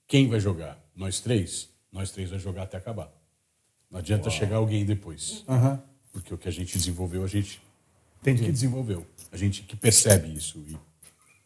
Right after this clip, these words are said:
Speaker 2: <laughs>
Speaker 1: entende isso, né?
Speaker 2: Entendi.
Speaker 1: E
Speaker 2: Que
Speaker 1: depois
Speaker 2: doido
Speaker 1: que a
Speaker 2: isso.
Speaker 1: gente acabar... O, esse pandemic é uma pandemia mesmo,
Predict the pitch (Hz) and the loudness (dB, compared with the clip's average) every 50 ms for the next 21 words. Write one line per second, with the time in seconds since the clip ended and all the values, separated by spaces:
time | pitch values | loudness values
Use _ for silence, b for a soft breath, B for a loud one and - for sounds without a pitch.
0 | _ _ - - 190 151 151 147 117 107 - - 107 98 95 - - - - - | _ _ -2 2 2 2 4 4 2 2 0 0 0 0 0 -2 -6 -12 -18 -18
1 | - - - - 95 101 - 127 127 117 117 104 98 - b b b b b b | -20 -18 -18 -18 -8 0 4 4 6 6 4 2 -2 -6 b b b b b b
2 | b _ - 156 165 175 151 135 - 135 - - - - 123 135 143 98 110 107 | b _ -14 -8 -6 -6 2 8 10 12 12 12 10 8 8 8 6 6 6 6
3 | - 120 107 - 120 110 98 101 101 104 117 120 120 110 - b b b b b | 4 2 2 4 4 4 4 4 4 4 4 4 2 0 -6 b b b b b
4 | b - 101 98 95 87 104 107 101 - 107 - 113 107 101 104 113 117 120 113 | b -8 -6 -6 -4 -2 -2 -2 -2 -2 -4 -2 0 0 2 2 2 0 0 -2
5 | - 120 113 113 113 113 110 107 104 98 95 92 90 87 85 82 - 98 87 95 | -2 0 0 2 2 0 0 0 -2 -2 -4 -4 -6 -8 -10 -8 -6 -6 -4 -4
6 | 95 90 92 90 98 104 127 170 180 151 151 151 | -4 -4 -4 -4 -4 -4 -4 -4 -4 -6 -8 -10